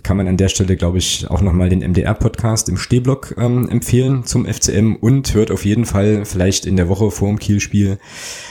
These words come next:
einfach mal bei neunzehn zwölf F M rein, ähm, dem, ja, dem Holstein-Kiel-Podcast. Ich könnte mir vorstellen, dass die auch nochmal auf die, auf die Partie, ähm, vorausblicken.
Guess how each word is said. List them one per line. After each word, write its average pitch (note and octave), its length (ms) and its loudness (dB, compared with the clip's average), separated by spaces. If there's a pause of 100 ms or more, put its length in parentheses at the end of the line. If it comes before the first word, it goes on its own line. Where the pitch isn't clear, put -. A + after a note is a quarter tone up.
einfach E2+ 220 -2
mal F#2+ 220 2
bei F2 140 2
neunzehn F#2+ 300 0
zwölf - 320 0
F - 120 -2
M B2+ 200 2
rein, C3+ 440 0
ähm, G#2 360 2
dem, F#2+ 560 0
ja, E2+ 180 2
dem E2 460 -2 (220)
Holstein-Kiel-Podcast. A#2+ 1200 2
Ich - 240 -8
könnte G2 220 0
mir G2 80 0
vorstellen, F#2 360 0
dass F2+ 140 -2
die - 100 -4
auch E2+ 160 -2
nochmal E2 260 0
auf B1+ 140 -8
die, E2 260 -6
auf B1 120 -10
die - 120 -4
Partie, F2 460 -2 (120)
ähm, E2+ 180 -2
vorausblicken. B2 600 0